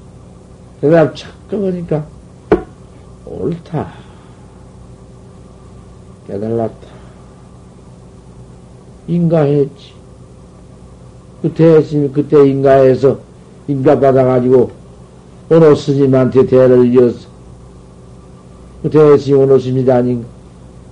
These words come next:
그 원호 스님자로서 그 다음 학자를 갈 길에 전부 그,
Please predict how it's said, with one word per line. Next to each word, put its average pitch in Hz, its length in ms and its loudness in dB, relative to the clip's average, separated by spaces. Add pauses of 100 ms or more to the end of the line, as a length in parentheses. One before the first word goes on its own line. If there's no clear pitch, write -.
(760)
그 151 100 2
원호 147 260 4
스님자로서 139 1000 0 (2000)
그 - 260 -14
다음 196 240 2
학자를 196 600 2
갈 196 220 0
길에 202 360 2 (960)
전부 254 1080 -8
그, 214 320 0